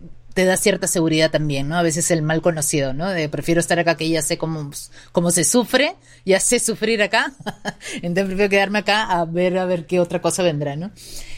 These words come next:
Este, pero con el paso de los años me fui dando cuenta que no solamente eran esas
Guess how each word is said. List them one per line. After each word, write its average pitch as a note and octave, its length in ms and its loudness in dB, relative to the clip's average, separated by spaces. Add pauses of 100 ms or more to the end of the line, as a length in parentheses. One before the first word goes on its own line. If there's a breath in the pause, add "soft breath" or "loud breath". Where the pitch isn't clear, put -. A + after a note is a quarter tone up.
Este, F3 600 2
pero G#3 220 4
con G3 160 -2
el G3 100 0
paso C4+ 280 4
de C#4 100 6
los G#3 220 -4
años A3 260 0
me A3 120 0
fui G#3 160 2
dando G#3 260 2
cuenta F3+ 400 0
que F#3 100 -4
no F3 140 0
solamente G#3 440 0
eran G3 200 2
esas F3+ 500 -4